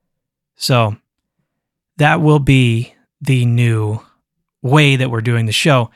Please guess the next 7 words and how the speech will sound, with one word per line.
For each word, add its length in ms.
I 100
also 240
got 380
three 500
matching 480
cameras. 500
So, 360